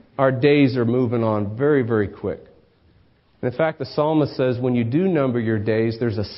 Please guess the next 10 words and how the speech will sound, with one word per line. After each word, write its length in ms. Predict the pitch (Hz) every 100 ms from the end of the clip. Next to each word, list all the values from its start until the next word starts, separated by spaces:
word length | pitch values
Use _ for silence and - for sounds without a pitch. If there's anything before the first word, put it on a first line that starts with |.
| -
sanctifying 1080 | 156 190 175 117 - 131 131 127 117 - - - - _ -
reality 760 | 117 117 117 131 135 117 110 110
that 160 | 104
washes 520 | 107 117 123 127 127 117
over 220 | 120 113
your 140 | 110
mind 340 | 107 107 110 101
and 100 | 98
your 120 | 95
heart. 320 | 85 95 80